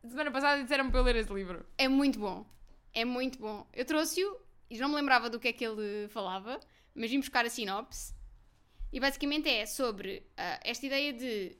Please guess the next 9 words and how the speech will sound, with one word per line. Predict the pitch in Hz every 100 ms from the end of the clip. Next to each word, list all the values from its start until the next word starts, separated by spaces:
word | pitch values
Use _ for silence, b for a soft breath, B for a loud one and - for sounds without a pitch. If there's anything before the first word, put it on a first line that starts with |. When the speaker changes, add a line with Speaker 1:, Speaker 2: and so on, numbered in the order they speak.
| -
Speaker 2:
ah, | 208 196 196
um | 226
número | 247 254 254
primo | 269 277 311 330
é | 240 240
um |
número | 247 254 269
que, | 269 262 262 269 269 262 -
ah, | 240 233 233 226 226 233